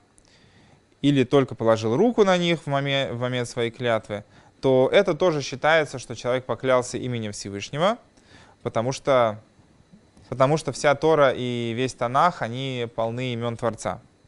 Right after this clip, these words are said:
Э, если человек поклялся именами, которые упоминаются в словах о пророках или писаниях, то есть под Танахом мы подразумеваем, что это Тора,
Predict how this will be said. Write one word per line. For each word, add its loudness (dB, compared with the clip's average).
Э, -2
если 2
человек 2
поклялся 2
именами, 2
которые 0
упоминаются -2
в -16
словах 0
о -4
пророках 2
или -6
писаниях, -6
то -14
есть -14
под -6
Танахом 2
мы -8
подразумеваем, -4
что -10
это -8
Тора, 2